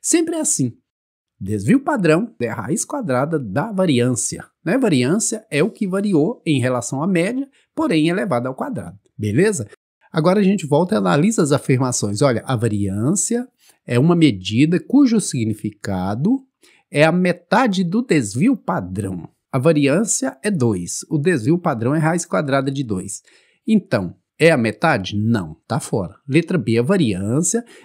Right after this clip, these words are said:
é calculada com base no dobro do desvio padrão. Desvio padrão é raiz quadrada de dois, a variância é dois, então não é o dobro, tá errado.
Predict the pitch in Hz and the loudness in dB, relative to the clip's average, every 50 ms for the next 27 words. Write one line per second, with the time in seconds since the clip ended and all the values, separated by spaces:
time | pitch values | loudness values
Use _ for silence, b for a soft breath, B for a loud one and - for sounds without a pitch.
0 | B B 143 135 - 170 165 156 160 - 127 101 90 98 113 131 151 160 - - | B B -4 -2 0 0 0 0 0 -2 -2 -2 0 0 0 0 -2 -2 -2 0
1 | 202 196 165 113 110 120 143 156 143 185 190 196 202 156 113 95 95 143 208 311 | 0 0 0 2 2 2 2 2 2 2 2 2 0 -2 -2 0 2 2 4 4
2 | 302 240 196 175 160 143 156 202 247 262 180 160 135 101 101 135 196 226 220 - | 2 2 2 0 0 0 0 -2 -2 0 0 0 0 -2 -2 -2 -2 -2 -2 -2
3 | 175 151 117 95 95 78 - - - _ _ _ _ _ _ _ _ _ _ _ | -2 -2 -2 -4 -8 -10 -12 -16 -18 _ _ _ _ _ _ _ _ _ _ _
4 | _ _ - 117 117 147 160 117 117 135 151 147 160 143 117 95 95 92 82 80 | _ _ -4 0 2 4 4 4 2 0 0 0 0 -2 -2 -2 -6 -6 -8 -10
5 | - _ _ _ - 113 110 120 123 147 135 - 156 143 110 117 120 123 143 185 | -14 _ _ _ -4 -2 0 0 0 -2 -2 -2 -2 -2 0 0 0 0 0 0
6 | 202 202 196 202 262 - - b b b b b b b 269 269 214 147 131 120 | 0 0 0 0 -2 -4 -8 b b b b b b b 0 2 4 4 4 2
7 | 127 123 - - - 123 143 156 135 110 117 113 107 - 131 156 151 123 110 110 | 2 0 0 -2 0 2 2 2 2 2 0 -2 -2 -2 -2 0 2 2 2 0
8 | 120 135 208 220 254 262 240 170 139 120 98 - - _ _ _ _ - 80 101 | 0 -2 -2 -2 0 2 4 4 4 4 4 0 -6 _ _ _ _ -6 -4 -2
9 | 120 147 151 127 98 90 | 0 2 2 2 0 -4